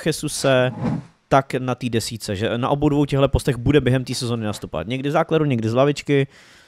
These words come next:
A potom jako hrát bude, ale neočekávám, že na nejdůležitější zápasy sezóny bude v základu.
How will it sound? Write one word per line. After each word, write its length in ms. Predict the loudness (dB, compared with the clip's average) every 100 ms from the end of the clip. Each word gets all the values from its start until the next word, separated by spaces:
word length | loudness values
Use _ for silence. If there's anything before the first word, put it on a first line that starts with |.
| -20 _ _ _ _ _ _ -4
A 80 | 4
potom 220 | 8 8
jako 180 | 6 6
hrát 360 | 6 8 6 4
bude, 360 | 0 4 6
ale 180 | 6 6
neočekávám, 640 | 6 4 4 4 4 4 2
že 340 | 2 4 4 0 _
na 80 | -4
nejdůležitější 600 | -2 -2 -2 -4 -4 -2
zápasy 360 | 0 0 -2 -2
sezóny 300 | 0 0 0
bude 160 | 2
v 40 | 2
základu. 440 | 2 0 -2 -4